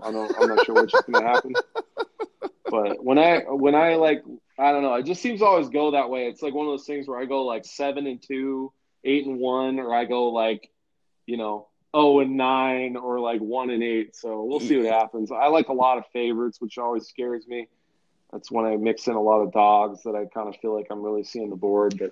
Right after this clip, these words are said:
Speaker 2: Right.
Speaker 1: it just seems like a favorite card to me. I'm a little, little concerned of parlays, so hopefully we have a nice, uh, upset somewhere in there that helps us out.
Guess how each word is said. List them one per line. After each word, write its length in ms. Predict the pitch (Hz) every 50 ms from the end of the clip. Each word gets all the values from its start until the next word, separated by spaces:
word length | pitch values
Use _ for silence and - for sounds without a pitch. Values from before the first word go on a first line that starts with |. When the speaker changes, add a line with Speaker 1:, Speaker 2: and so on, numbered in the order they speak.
| - -
Speaker 2:
Right. 320 | - 120 123 123 123 120 143
Speaker 1:
it 20 |
just 160 | 143 165 165 -
seems 200 | 196 190 180 180
like 120 | 170 160
a 60 | 156
favorite 420 | 156 - 160 156 156 143 147 - -
card 280 | 131 123 127 131 131
to 60 | 127
me. 140 | 123 123 120
I'm 80 | 117 117
a 40 | 120
little, 260 | 123 123 120 117 117 -
little 220 | - 131 123 123 113
concerned 440 | - - 110 - - 120 120 117 110
of 80 | 107
parlays, 540 | - - 110 110 110 110 107 110 107 107 107
so 180 | 107 - - 110
hopefully 320 | 110 113 110 - - 113
we 60 | 110 113
have 140 | 107 104 104
a 40 | 107
nice, 380 | 107 107 107 107 104 - -
uh, 140 | 113 110 - 131 -
upset 400 | 117 113 - - - 113 110 - -
somewhere 340 | - 117 113 110 110 110 110
in 60 | 110
there 180 | 113 113 113
that 100 | 110 107
helps 260 | - 117 110 - - -
us 160 | 107 - -
out. 280 | 113 110 110 110 -